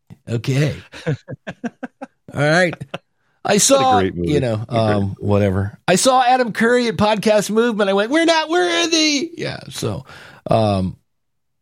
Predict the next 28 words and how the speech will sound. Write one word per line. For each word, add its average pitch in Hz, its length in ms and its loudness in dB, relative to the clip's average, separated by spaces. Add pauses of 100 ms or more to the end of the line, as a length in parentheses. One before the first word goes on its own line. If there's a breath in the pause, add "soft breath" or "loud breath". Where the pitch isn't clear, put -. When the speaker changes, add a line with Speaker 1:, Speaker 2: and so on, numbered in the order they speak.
Speaker 1:
yeah, 147 240 2
it's, 180 260 -2
Speaker 2:
I, 175 60 2
Speaker 1:
I - 100 -4 (600)
Speaker 2:
well, 190 100 4
Speaker 1:
think - 180 2
Speaker 2:
Daniel, 240 340 0 (580)
hold 143 160 -4
on. 87 140 2
Let 143 80 2
me, 185 60 -4
Speaker 1:
<laughs> - 60 -12
Speaker 2:
Daniel 190 300 2
says 107 340 0
this, 76 480 -12
right? 80 300 -4
He 127 140 0
sees 160 200 2
professionals 113 560 0
doing 98 180 -2
it 87 100 -6
primarily 87 380 -4
for - 120 -10
business 82 440 -6
and 107 80 0
Speaker 1:
Yeah. 90 120 0
Speaker 2:
hobbyists 87 420 -2
doing. 80 200 -4